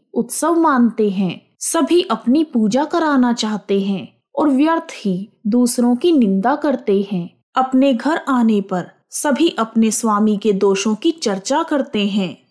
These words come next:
कलयुग में लोग साधुओं को नहीं जानते,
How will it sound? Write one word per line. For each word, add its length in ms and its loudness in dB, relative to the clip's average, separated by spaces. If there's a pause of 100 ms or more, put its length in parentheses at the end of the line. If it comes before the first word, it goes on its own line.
(140)
कलयुग 440 4
में 300 2 (260)
लोग 340 4
साधुओं 640 2
को 140 2
नहीं 360 2
जानते, 680 0